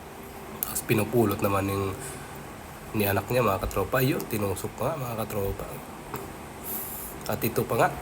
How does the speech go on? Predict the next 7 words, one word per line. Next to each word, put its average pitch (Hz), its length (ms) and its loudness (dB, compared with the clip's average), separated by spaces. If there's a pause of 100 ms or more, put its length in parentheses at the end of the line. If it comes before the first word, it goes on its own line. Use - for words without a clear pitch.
tinusok 160 460 12 (100)
pa 127 80 8
nga, - 160 10
ayun. - 160 0 (1300)
Siyapul 101 480 2
na - 80 2
siyapul. - 400 0